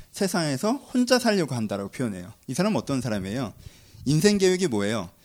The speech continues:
나와 내 삶의 현장의 확장. 다른 표현으로 나와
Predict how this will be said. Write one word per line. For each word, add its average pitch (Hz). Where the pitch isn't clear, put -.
나와 139
내 135
삶의 175
현장의 180
확장. 180
다른 143
표현으로 170
나와 165